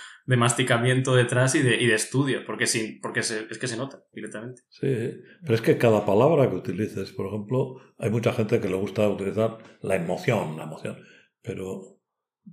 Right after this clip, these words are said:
Speaker 2: ¿qué es la emoción? Entonces tú tienes que, entonces yo me he leído yo que sé cuántos libros de la emoción, teorías sobre la emoción, porque no hay acuerdo de qué es la emoción.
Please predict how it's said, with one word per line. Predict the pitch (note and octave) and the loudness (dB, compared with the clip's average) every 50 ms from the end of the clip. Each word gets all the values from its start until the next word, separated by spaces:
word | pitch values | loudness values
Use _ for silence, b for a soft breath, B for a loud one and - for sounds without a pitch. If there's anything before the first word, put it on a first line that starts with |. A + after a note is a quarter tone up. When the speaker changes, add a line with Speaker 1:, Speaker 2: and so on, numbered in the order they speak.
| G3 - - | -20 -14 -6
Speaker 2:
¿qué | - E3+ E3+ | -2 0 2
es | C#3 | 2
la | C3+ G#2 | 2 0
emoción? | F2 F2 E2 - - F2+ E2 - - - - - | 0 -2 -6 -8 -8 -12 -12 -12 -14 -16 -14 -14
Entonces | A2+ A2 - - - G#2 G#2 G#2 G2+ | -12 -14 -14 -12 -8 -6 -6 -6 -4
tú | - C#3 C3 C3 | -2 -4 0 2
tienes | G3 G3+ G3 C#3+ - - | 4 4 6 4 4 0
que, | - F2+ F2 E2+ - - _ _ _ _ _ _ _ _ _ _ | -4 -6 -6 -6 -6 -12 _ _ _ _ _ _ _ _ _ _
entonces | - - - C3 C#3 C3 | -18 -8 -4 -2 0 2
yo | G#2+ G2 | 2 4
me | A#2+ C3 | 4 4
he | |
leído | C3+ C#3+ D3+ D#3 C#3 D3+ D#3 C#3+ | 6 6 4 4 4 4 4 4
yo | D3 D#3 - | 4 2 0
que | A2 | -2
sé | - - - | -6 -6 -10
cuántos | - - - - - E3 | -10 -12 -12 -10 -10 -8
libros | - - - F2+ G2 F#2+ F2+ | -8 -8 -6 -6 -6 -4 -4
de | F#2+ F#2+ | -2 -2
la | G2 F#2+ | -2 -2
emoción, | F#2+ F#2 F#2+ F#2+ - G2 F#2+ G2 G#2 G#2 A2 - B B B B | -2 -2 -4 -4 -4 -4 -2 0 0 0 -2 -4 B B B B
teorías | - B2 G#2+ G2 G#2 A2 G#2+ G2+ | 2 4 6 6 6 6 6 4
sobre | - G#2+ F#2+ F#2+ | 4 2 0 0
la | F#2+ | -2
emoción, | G2+ G2 A#2+ C3+ - - - - _ | -2 0 -2 -2 -2 -6 -14 -14 _
porque | - A#2+ G#2 G2+ - - G#2+ G2+ | 4 4 4 4 4 2 0 2
no | G#2 C3 D3+ | 4 6 8
hay | C#3+ B2+ | 8 8
acuerdo | G#2 F2+ - - - A#2+ B2 B2 A#2 G2 A#2 C3+ D3+ - - - - b b b b b b b b - | 6 4 0 0 4 4 4 4 4 4 6 4 4 4 0 -8 -16 b b b b b b b b -18
de | - - F#2 F2+ G2 G2 G2 F#2+ - | -16 -14 -10 -2 0 0 0 2 2
qué | - A#2 | 4 4
es | G2+ F#2 | 4 4
la | F#2+ F#2 | 2 -2
emoción. | F#2 F#2+ - D#3 G#3 G3 - - - - | -2 -2 0 0 0 0 -2 -8 -16 -20